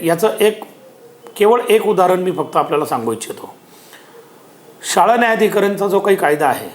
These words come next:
त्याच्यामध्ये शाळा याची व्याख्या कलम दोनमध्ये दिलेली आहे आणि शाळेची व्याख्या अशी आहे की एका काही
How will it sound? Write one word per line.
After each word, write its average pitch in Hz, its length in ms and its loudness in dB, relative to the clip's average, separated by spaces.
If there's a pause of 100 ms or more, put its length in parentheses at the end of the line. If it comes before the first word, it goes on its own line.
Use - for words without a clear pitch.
(220)
त्याच्यामध्ये 190 480 2
शाळा 180 420 2 (320)
याची 160 240 -2
व्याख्या 147 400 -2
कलम 175 280 0
दोनमध्ये 147 380 2
दिलेली 113 300 -2
आहे - 220 -6 (800)
आणि 196 180 2
शाळेची 190 480 0
व्याख्या 202 360 0
अशी 180 200 -2
आहे 131 240 0 (640)
की 247 300 0
एका 220 300 2 (360)
काही 190 200 0